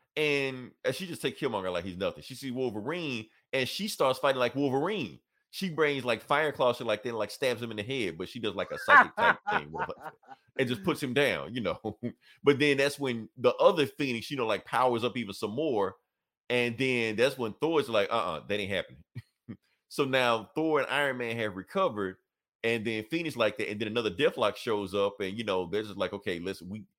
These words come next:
Speaker 1: we got you. It's four on one. We about to take you out." But before they can do that, oh, it's some, some more Deathlocks also. So Dark Phoenix, Evil Phoenix, Raven Phoenix kills the Dark Deathlocks like the nothing.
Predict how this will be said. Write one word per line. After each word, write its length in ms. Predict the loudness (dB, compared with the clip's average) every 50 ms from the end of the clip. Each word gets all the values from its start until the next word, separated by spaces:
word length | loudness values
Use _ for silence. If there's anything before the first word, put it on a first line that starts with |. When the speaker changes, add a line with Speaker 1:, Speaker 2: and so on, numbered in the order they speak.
| _ _ _ _ _ _ -6
Speaker 1:
we 100 | -4 0
got 320 | 2 4 4 2 0 -4
you. 60 | -6
It's 80 | -8 -8
four 300 | -6 -4 0 0 0 0
on 80 | 0
one. 140 | 0 -2 -2
We 80 | -2 0
about 140 | -2 -2 -2
to 60 | -4
take 260 | -8 -8 -8 -8 -6
you 160 | -4 0 0
out." 140 | 0 0 -2 -6 _ _ _ _ _ _ _ _ _ -10
But 160 | -6 -6 -6
before 280 | -6 -6 -2 0 2 2
they 100 | 2 0
can 140 | -2 -4
do 120 | -4 -4 0
that, 180 | 2 2 2 2
oh, 140 | 2 0 0
it's 80 | -2 -4
some, 140 | -10 -16 -18 -18 -16
some 100 | -10 -6
more 140 | -6 -6 -4
Deathlocks 440 | -4 -6 -6 -6 -4 -6 -4 -4 -4
also. 320 | -4 -4 -4 -6 -8 -6
So 340 | -6 -4 -4 -4 -4 -6 -10 _ _ _ _ _ _ _ _ _ _ _ -16 -16 -16 -14 -6 2
Dark 340 | 4 6 6 6 4 2 -2
Phoenix, 280 | -2 -2 -2 -4 -6 -6
Evil 240 | -6 -4 -4 -4 -4
Phoenix, 340 | -6 -6 -8 -8 -6 -4 -2
Raven 240 | 0 0 -2 -2 -8
Phoenix 320 | -6 -6 -6 -6 -8 -12 -14
kills 340 | -8 -4 -2 -2 -2 -2
the 60 | -2 2
Dark 380 | 4 4 4 4 0 -4 -2 0
Deathlocks 380 | 0 0 0 -2 -4 -2 -4
like 120 | -6 -6 -6
the 60 | -6
nothing. 400 | -6 -6 -6 -6 -8 -14 -16 -18